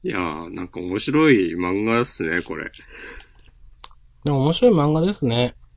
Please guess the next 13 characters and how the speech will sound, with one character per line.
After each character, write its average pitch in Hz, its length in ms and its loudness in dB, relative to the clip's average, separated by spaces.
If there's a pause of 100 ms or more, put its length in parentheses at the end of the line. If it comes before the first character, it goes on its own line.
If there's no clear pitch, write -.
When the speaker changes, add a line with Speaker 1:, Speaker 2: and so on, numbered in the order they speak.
(180)
Speaker 1:
う - 40 -10
ん。 85 360 -6 (1600)
も 92 400 -6
う、 101 60 -12
な 92 100 -6
ん 95 180 -6
も、 120 220 -2 (960)
な 135 220 6
ん 202 200 2
も、 220 400 4 (840)
な 180 160 8
い 170 80 10
わ。 101 260 4